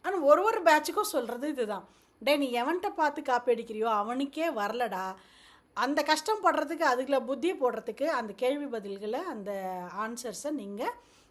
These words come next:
கத்துன்னு வந்துடுறது டைம் சேவிங்" அப்படின்னு. இது புரியுற மாதிரி யாராவது யாருக்காவது சொல்லியிருந்தா நீங்களும் எனக்கு சொல்லுங்க. We will tell the children wherever they are.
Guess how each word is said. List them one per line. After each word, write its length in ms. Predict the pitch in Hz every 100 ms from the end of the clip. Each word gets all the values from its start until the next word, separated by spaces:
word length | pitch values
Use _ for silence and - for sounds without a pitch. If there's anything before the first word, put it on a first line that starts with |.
| - 247
கத்துன்னு 340 | 262 453 415
வந்துடுறது 480 | 269 226 196 180 285 427 - _ -
டைம் 240 | 214 254 262
சேவிங்" 360 | 190 185 180 156 _ -
அப்படின்னு. 480 | 220 214 180 170 175 - _ - _ _ _ _ _ _ _ _ _ _ _ _
இது 480 | 233 247 262 233 226 -
புரியுற 340 | 320 349 302
மாதிரி 300 | 247 247 262
யாராவது 540 | 247 208 190 196 202 202
யாருக்காவது 640 | 190 185 190 202 208 190
சொல்லியிருந்தா 640 | 196 190 170 202 220 175 -
நீங்களும் 340 | 180 214 226 208
எனக்கு 220 | 170 -
சொல்லுங்க. 340 | 185 180 175 160 _ _ _ _ _ _ _ _ _ 175
We 20 |
will 220 | 185 180 180
tell 220 | 190 208
the 60 | 190 185
children 300 | 175 170 156 _ _ _ _ _ _ _ 190
wherever 360 | 196 190 196 185
they 160 | 185
are. 120 | 165